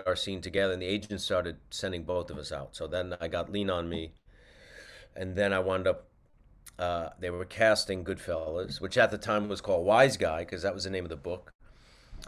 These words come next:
And I read the book, and I got an audition for the casting person, which was Ellen Lewis. And I knew that Marty, um, it was a big deal. I mean, Martin Scorsese was one of my favorite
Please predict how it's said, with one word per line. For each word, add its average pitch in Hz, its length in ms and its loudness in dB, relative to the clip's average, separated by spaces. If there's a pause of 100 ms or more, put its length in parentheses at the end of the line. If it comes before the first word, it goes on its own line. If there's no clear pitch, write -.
(280)
And 95 180 -4
I 92 160 0 (300)
read 110 200 6
the 101 60 -8
book, 113 400 4
and 98 100 2
I 98 60 2
got 101 180 4
an 104 80 2
audition 101 560 -2
for 104 100 -8
the 101 80 -4
casting 160 440 6
person, 95 360 -4
which 95 180 -8
was 98 240 -8
Ellen 117 340 4
Lewis. 104 600 -4 (1040)
And 135 180 6
I 135 100 8
knew 165 260 8
that 139 260 10
Marty, 127 520 6
um, 120 200 2
it 139 100 4
was 127 240 2
a 90 40 -10
big 147 240 4
deal. 76 300 -4
I 82 40 -12
mean, 87 120 -6
Martin 98 280 -2
Scorsese 95 460 -2
was 82 120 -8
one 85 40 -8
of 87 60 -6
my 85 280 -6
favorite 78 360 -8